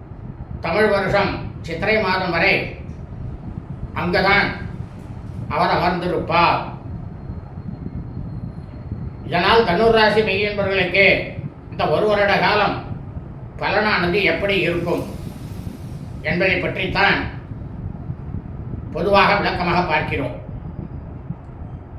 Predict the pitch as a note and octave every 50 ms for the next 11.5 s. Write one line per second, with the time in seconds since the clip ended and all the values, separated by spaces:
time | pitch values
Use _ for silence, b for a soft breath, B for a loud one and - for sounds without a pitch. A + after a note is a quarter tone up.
0 | - - - - - - - - - - - - - - - - - - - -
1 | - - - - - E3 G3+ A3+ A3 A3 A3+ A3+ A#3 A#3 G3+ F3 F3 - - -
2 | - - - - - - - - - - - - - - - - - - - -
3 | D3 D3 D#3+ G3+ A#3 A#3+ A3+ A3+ A3 G#3 G3+ G#3 G3+ - A3+ A3+ A3 G3+ G3+ G3
4 | G3 G#3 A3 G#3+ - F3 G3+ G#3+ A3 A3 G#3+ G3+ G3+ G3+ G3+ G3 G3 F#3 F#3+ F#3+
5 | F#3+ F#3+ - F#3+ E3+ D3+ - E3+ G3+ G3 G#3 G3+ G3+ F#3+ F#3+ - F#3+ F3 E3+ C#3+
6 | C#3 - - - - E3+ G3 G#3+ G#3 G3+ G3+ G3+ - G3 G3 F#3+ F#3 F3+ F3+ F3+
7 | F3+ F3+ F3+ F#3+ F3+ F3 F3 F3+ F#3+ F#3 F3 F3 F3 D#3+ D3 C3+ C3 D3+ E3+ E3
8 | D#3+ E3+ G3 F3 E3 F3 F3 E3+ - - D#3 F3 F#3+ F#3+ - - - - - -
9 | - - - - - - - - - - - - - - - - - - - -
10 | - - - - - - - - F3 - F#3 - - - - - - F#3+ G#3 A3+
11 | A3+ A3+ A3+ G#3+ G#3+ G#3+ G#3 G#3 G#3+